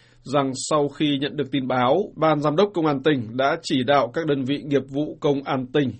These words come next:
Công an các huyện, Công an thành phố Điện Biên tổ chức truy tìm. Tuy nhiên, không có thông tin rõ ràng cho biết việc tổ chức truy tìm đã bắt đầu từ ngày giờ cụ thể nào. Trên mạng xã hội, rất nhiều người ngay lập tức lên tiếng chỉ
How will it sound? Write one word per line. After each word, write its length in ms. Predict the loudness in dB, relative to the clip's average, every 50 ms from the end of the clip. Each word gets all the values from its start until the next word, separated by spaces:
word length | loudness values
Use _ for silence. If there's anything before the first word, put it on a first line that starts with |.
| -6
Công 160 | -2 -2 0 0
an 140 | 0 0 -2
các 120 | -2 -4 -2
huyện, 300 | 0 2 2 2 0 -4
Công 140 | -6 -4 -2
an 100 | -2 -2
thành 100 | -4 -4
phố 100 | -2 -2
Điện 180 | -2 -2 0 2
Biên 220 | 4 4 4 2 0 -6 -12 _ _ _ _
tổ 180 | 2 2 2 2 0
chức 140 | -2 -2 -2
truy 140 | -2 -2 -2 2
tìm. 200 | 2 2 2 0 -4 -8 _ _ _ _ _ -20 -20 _ _ -2
Tuy 100 | 2 4
nhiên, 220 | 6 6 4 4 0 -10
không 360 | _ 2 2 2 2 0 0
có 160 | 0 0 2 0
thông 120 | 0 -2
tin 180 | -2 -2 0 0
rõ 80 | 0 0 2
ràng 300 | 2 2 2 2 2 -2 -4
cho 120 | -4 -2
biết 200 | 0 0 0 -2 -2 -6
việc 220 | -2 0 0 0 -2 -4 _
tổ 200 | -2 -2 0 -2 -2
chức 140 | -4 -6 -6 -4
truy 140 | -4 -4 -4 -2
tìm 180 | 0 0 0 0 -2 -4 -6
đã 220 | -6 -4 -4 -2 -2 -4
bắt 100 | -4 -4 -6
đầu 340 | -4 0 2 2 2 2 0 -2 -2
từ 180 | -2 -2 0
ngày 260 | 0 0 0 0 0
giờ 240 | 0 0 0 0 0 0 -2
cụ 100 | -6 -6 -4
thể 120 | -2 0
nào. 320 | 2 2 2 2 0 -2 -6 _ _ _ _ _ _ _ _ _ _ _ _ _
Trên 280 | -2 2 4 4 4 4
mạng 120 | 0 -2
xã 100 | -2 0
hội, 200 | 2 4 4 2 2 -2
rất 260 | -6 -2 -2 -2 0 0
nhiều 180 | 0 0 0
người 260 | 2 4 4 4 4
ngay 140 | 2 2 0
lập 120 | 0 0 0 0
tức 220 | 0 0 0 -2
lên 260 | -2 0 0 0 0 0
tiếng 180 | 0 0 0 0 -2
chỉ 100 | -4